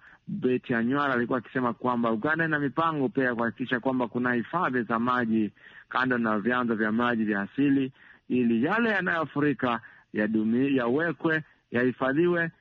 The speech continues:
yani wakati wa kiangaza unapotokea, maji yanaweza kutolewa, yakasaidiwa katika umwagiliaji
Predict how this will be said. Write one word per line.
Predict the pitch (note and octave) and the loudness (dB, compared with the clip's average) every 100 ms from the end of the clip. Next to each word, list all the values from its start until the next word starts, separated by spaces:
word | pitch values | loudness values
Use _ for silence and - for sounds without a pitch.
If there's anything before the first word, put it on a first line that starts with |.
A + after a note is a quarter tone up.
| _ | _
yani | A2+ C3 C#3 C3+ | -2 0 2 2
wakati | A#2 A#2 B2+ - F#3 D#3+ | 2 0 -2 -2 0 0
wa | |
kiangaza | B2+ C3 C#3 C#3+ C3 | 0 -2 0 0 0
unapotokea, | C3 B2 A#2 A2 C3 A#2+ G#2 - - - | -2 -4 -6 -4 0 0 -2 -12 -16 -4
maji | G#2+ B2 | -2 0
yanaweza | C3 B2 A#2+ C3 B2+ A#2+ | 0 0 0 0 0 -2
kutolewa, | A2+ A2+ B2+ C3 | -4 -2 0 0
yakasaidiwa | A#2 A#2 G#2+ A2+ B2+ C3 A2+ G#2+ - _ | -2 -6 -4 -2 0 0 -2 -6 -20 _
katika | C3+ C3+ C3+ | -2 0 0
umwagiliaji | C3+ C3 B2 C3+ D3 D3 C3 B2+ | 0 0 0 0 2 0 0 -2